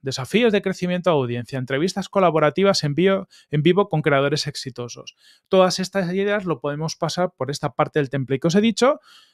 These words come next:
que ya tienen intrínseca, como veis, esto de detrás de la cámara, entrevistas colaborativas, y tienen intrínsecos algunos temas que hemos tratado y le podemos sacar, dar una vuelta para que sean contenidos todavía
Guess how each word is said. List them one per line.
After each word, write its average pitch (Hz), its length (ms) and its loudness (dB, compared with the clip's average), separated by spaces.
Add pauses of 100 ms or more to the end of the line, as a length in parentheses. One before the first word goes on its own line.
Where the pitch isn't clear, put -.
(140)
que 156 140 2
ya 180 220 6
tienen 170 400 0
intrínseca, 151 600 0
como 135 240 0
veis, 151 280 0
esto 156 260 -2
de 143 240 0 (260)
detrás 147 300 -4
de 165 60 2
la 147 100 6
cámara, 147 640 2
entrevistas 147 420 -4
colaborativas, 143 720 0
y 156 80 -2 (260)
tienen 170 260 2
intrínsecos 165 600 0
algunos 160 480 0
temas 196 460 0 (340)
que 165 80 2
hemos 156 220 0
tratado 139 440 -2
y 247 40 0
le 175 80 4
podemos 151 280 -2
sacar, 151 280 0
dar 143 240 2 (240)
una 165 200 4
vuelta 160 360 4
para 139 120 2
que 123 120 -6
sean 147 220 -6
contenidos 143 440 -2
todavía 131 460 0